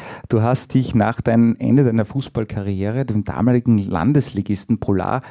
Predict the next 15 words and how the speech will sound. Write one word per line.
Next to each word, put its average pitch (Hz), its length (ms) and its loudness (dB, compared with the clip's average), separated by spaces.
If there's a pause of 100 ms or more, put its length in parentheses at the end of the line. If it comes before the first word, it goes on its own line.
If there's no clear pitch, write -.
(160)
Pinguin 110 560 4
angeschlossen 117 920 2 (320)
und 110 140 -4
einige 131 340 2
Spiele 160 680 0
für 127 180 0
diesen 123 300 0
Club, - 580 -2
der 107 100 0
mittlerweile 107 440 2
seine 90 180 -2
Heimat 107 300 -2
in 98 180 -6
Tempelhof 95 560 -6
hat, - 240 -6